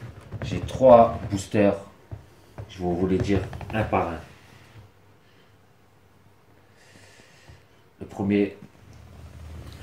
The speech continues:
pour Kylian Mbappé, Pogba, Blaise Matuidi.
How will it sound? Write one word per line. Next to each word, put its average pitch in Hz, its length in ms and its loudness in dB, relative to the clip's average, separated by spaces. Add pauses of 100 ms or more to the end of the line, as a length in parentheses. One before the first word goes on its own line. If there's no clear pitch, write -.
(480)
pour 95 440 -6 (2000)
Kylian 92 420 2
Mbappé, 90 380 2 (240)
Pogba, 87 520 2 (1200)
Blaise 104 280 2
Matuidi. 90 580 -2